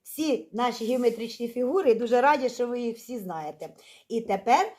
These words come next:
ми будемо з вами викладати вікна. Ось одне віконечко у нас овальне. Ми його приліпимо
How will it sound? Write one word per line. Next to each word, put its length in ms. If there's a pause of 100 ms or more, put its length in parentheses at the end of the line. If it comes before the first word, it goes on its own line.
(100)
ми 120
будемо 400
з 80
вами 320
викладати 800
вікна. 500 (320)
Ось 340
одне 480
віконечко 920 (200)
у 120
нас 460 (120)
овальне. 960
Ми 220
його 460 (1120)
приліпимо 640